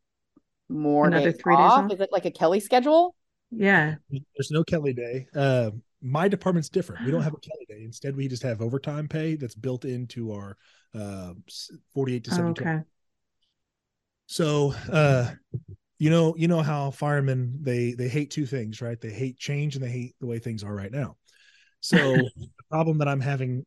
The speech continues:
Speaker 3: with, and s-, there's a few guys that are having this issue, is, um, trying to build in something that's less stress. And a lot of our guys, we've, my department,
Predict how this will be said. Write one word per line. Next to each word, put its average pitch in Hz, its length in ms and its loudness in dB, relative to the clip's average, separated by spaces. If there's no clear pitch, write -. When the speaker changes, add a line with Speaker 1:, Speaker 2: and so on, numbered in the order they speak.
Speaker 3:
with, 117 500 -2
and 127 400 -4
s-, - 200 -10
there's 147 180 0
a 120 60 -2
few 135 180 0
guys 123 240 0
that 113 80 -4
are 113 40 -4
having 110 260 -6
this 107 160 -6
issue, 113 420 -6
is, 104 380 -10
um, 90 380 -12
trying 208 320 0
to 190 60 4
build 156 260 4
in 151 120 4
something 135 300 -2
that's 120 180 -4
less 120 240 0
stress. - 580 -12
And 131 420 0
a 127 80 -6
lot 131 180 0
of 151 80 -2
our 143 100 2
guys, 127 300 0
we've, 131 240 0
my 139 160 4
department, 156 480 2